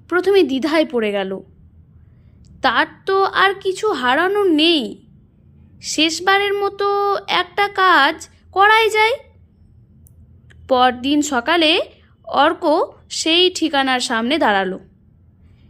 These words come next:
এটি শহরের একটি পুরনো অংশ,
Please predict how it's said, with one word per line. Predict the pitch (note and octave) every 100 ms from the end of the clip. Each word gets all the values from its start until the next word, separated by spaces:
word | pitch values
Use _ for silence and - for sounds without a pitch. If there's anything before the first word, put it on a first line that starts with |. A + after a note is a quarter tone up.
| - _ -
এটি | D4 D#4 E4
শহরের | E4 C#4 C#4+ D#4+ E4+ F#4 G4
একটি | F4+ F4+ F4+
পুরনো | - F#4 G4 G#4 G#4+
অংশ, | F4+ B3+ A#3 -